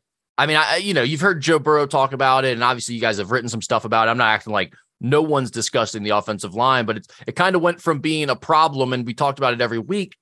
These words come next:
to now that they're playing better, people just aren't noticing them because the issues aren't there. But it's made a big difference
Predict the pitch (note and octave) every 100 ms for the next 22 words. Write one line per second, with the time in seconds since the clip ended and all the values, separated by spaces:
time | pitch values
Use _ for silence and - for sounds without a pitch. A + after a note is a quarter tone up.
0 | - C#3 B2 A#2+ A#2 - _ _ - A2+
1 | C3+ D#3+ D#3+ C#3 C3 C3+ B2+ C#3+ B2 A2+
2 | E3 A#3 D#3 C#3 C3+ - C#3 C#3 B2+ C3+
3 | A2 A#2+ C#3 A#2 G2+ F2 E2+ G#2+ B2 E2
4 | A#2 C3 C#3 A2 F#2+ F2+ - D#2 D2+ B2
5 | C3 F3 - E3+ E3 C#3 A#2+ G#2+ - D3
6 | B2 G2 C3 - G2+ E2+